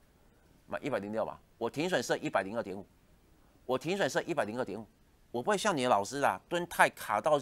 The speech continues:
卡，卡到阴，友达卡到挂。然后二三零三的联电，哇，今天大涨，说看好，拜托会员早就已经输到脱裤子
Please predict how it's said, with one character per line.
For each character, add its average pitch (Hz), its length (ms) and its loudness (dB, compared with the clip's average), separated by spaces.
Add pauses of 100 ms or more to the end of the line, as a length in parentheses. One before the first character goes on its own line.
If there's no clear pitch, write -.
(160)
卡， 117 200 6
卡 113 280 2
到 156 240 8
阴， 151 260 -4 (440)
友 139 220 6
达 117 280 8
卡 104 320 0
到 147 200 6 (300)
挂。 147 260 8 (360)
然 143 140 10
后 190 180 4
二 180 40 6
三 185 240 6
零 151 140 -2
三 165 160 0
的 147 120 0
联 120 280 -2
电， 135 320 -4
哇， - 140 4
今 180 200 -2
天 180 200 -2
大 160 220 6
涨， 98 200 -2
说 165 120 -6
看 147 300 0
好， 92 240 0 (380)
拜 175 200 8
托 175 220 -2
会 190 240 2
员 131 220 0
早 117 240 4
就 170 180 2
已 110 80 -6
经 151 180 -4
输 147 360 -4
到 143 220 8
脱 127 380 -4
裤 110 340 -12
子 - 260 -18